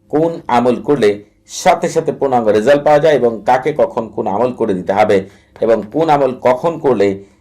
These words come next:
সাথে সাথেই ওইটা কার্যকারিতা থাকে এবং সারা জীবনে সেটার কার্যকারিতা আপনি পেয়ে যাবেন ইনশাআল্লাহ।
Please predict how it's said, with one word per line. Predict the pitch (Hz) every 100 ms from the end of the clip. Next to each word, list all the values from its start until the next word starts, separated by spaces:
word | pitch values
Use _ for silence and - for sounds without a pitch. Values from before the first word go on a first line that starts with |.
| _
সাথে | - - 165 156 185 165
সাথেই | - 143 131 156 135 120
ওইটা | 113 117 113
কার্যকারিতা | 120 117 113 107 107
থাকে | 117 147 165
এবং | 131 117 - _ _ -
সারা | - 143 156
জীবনে | 123 117 104
সেটার | - 107 104
কার্যকারিতা | 104 95 92 92 95 92
আপনি | - 123 147 - _ _ -
পেয়ে | 117
যাবেন | 101 98 104
ইনশাআল্লাহ। | 101 127 117 104 95